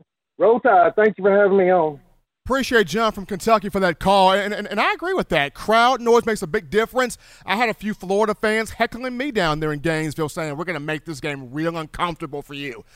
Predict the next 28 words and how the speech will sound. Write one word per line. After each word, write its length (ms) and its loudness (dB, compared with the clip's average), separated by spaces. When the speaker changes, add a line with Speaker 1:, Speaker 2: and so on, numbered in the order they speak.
Speaker 2:
And 200 -4
they 120 2
<laughs> 0 -
made 340 -2
the 60 -6
game 360 0
uncomfortable 720 0
for 80 -4
even 300 -2
me 160 0
down 280 -2
there. 240 -8
But 240 0
we 140 -8
take 240 2
this 160 -4
call 320 4
right 180 8
here. 380 4
You 200 2
are 120 8
live 440 8
on 120 8
the 100 0
show. 400 6
What's 200 2
going 300 0
on? 420 6